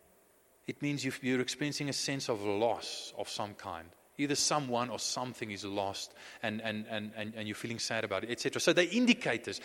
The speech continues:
but we shouldn't follow them. We shouldn't follow them.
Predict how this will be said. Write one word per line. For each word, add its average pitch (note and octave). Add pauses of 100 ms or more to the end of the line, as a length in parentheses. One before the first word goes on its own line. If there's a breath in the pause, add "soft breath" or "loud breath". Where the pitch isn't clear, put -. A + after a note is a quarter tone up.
(160 loud breath)
but D3
we E3+
shouldn't G#3
follow E3
them. F2 (1900)
We D3+
shouldn't F#3
follow C3+
them. E2